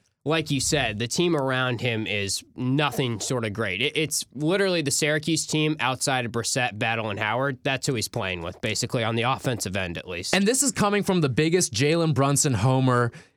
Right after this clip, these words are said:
Speaker 2: in the country.
Speaker 1: Right, a
Speaker 2: Because,
Speaker 1: Chicago
Speaker 2: uh, yeah, yeah,
Speaker 1: guy.
Speaker 2: 'cause, uh, not to brag, Tim Leonard, but I did
Speaker 1: <laughs>
Speaker 2: play against Jalen Brunson in high school.
Speaker 1: Yeah, how'd
Speaker 2: So,
Speaker 1: that go, by the way?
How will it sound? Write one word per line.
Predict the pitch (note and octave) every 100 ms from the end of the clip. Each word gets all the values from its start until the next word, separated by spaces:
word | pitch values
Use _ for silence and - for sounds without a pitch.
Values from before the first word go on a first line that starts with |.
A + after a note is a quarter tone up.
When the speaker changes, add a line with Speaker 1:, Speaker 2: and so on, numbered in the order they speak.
| _
Speaker 2:
in | E3 E3
the |
country. | D#3+ D3+ C3+ C3+
Speaker 1:
Right, | B2 A#2+
a |
Speaker 2:
Because, | E3 G3+ F3+
Speaker 1:
Chicago | F3+ A3 G3
Speaker 2:
uh, |
yeah, | D#3
yeah, | C#3 C3+ B2
Speaker 1:
guy. |
Speaker 2:
'cause, | G3+ F3+ - A2+
uh, | C3+ - A2 - D3
not | F#3+ A#3+
to |
brag, | G#3+ A#3 G3+
Tim | G#3+ F3
Leonard, | D#3+ D3 E3+ D#3
but | D#3
I | D3+
did | D#3 E3+ D#3+
Speaker 1:
<laughs> |
Speaker 2:
play | - D3+ A#2+
against | A#2 B2 A#2 C3+
Jalen | B2 A#2
Brunson | A#2 G#2+ G#2
in | G2
high | G2 F#2+
school. | - G#1+ -
Speaker 1:
Yeah, | C3 C3
how'd | D3 F3
Speaker 2:
So, | A3
Speaker 1:
that | D3
go, | D#3+ D3
by | F2+
the | F#2+
way? | F2+ F#2